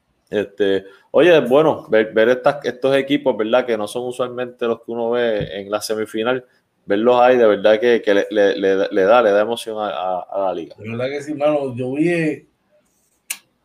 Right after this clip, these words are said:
Speaker 2: todavía tenían break en el juego, yo estaba viendo el juego de Mayagüez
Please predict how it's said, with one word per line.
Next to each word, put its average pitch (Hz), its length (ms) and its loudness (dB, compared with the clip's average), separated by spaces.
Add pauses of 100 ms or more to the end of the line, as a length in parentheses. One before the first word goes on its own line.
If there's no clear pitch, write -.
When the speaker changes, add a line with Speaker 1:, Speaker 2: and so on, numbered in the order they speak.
Speaker 2:
todavía 127 360 -4
tenían 180 320 -6
break 180 200 -4
en 175 60 -2
el 170 140 -2
juego, 170 380 2
yo 135 80 -4
estaba 127 220 -4
viendo 156 200 -8
el 160 40 -6
juego 165 140 0
de 156 220 -2
Mayagüez 156 720 -4